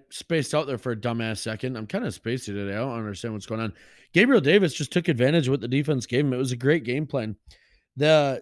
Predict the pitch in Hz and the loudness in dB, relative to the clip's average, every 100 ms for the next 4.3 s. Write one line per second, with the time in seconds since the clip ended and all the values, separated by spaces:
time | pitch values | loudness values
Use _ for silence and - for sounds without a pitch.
0 | - - 220 127 139 185 208 202 - 147 | -6 -2 -2 -2 -2 0 0 -2 -4 -8
1 | - - 143 165 170 - 160 151 156 139 | -8 -4 0 0 -4 -6 -4 -2 -4 -6
2 | 113 131 165 113 135 175 196 190 156 117 | -4 -4 -6 -6 -4 -2 -2 -2 -2 -4
3 | 143 165 160 170 160 - 123 151 139 127 | -6 -4 -6 -6 -10 -10 -8 -6 -4 -2
4 | 135 98 | -4 -4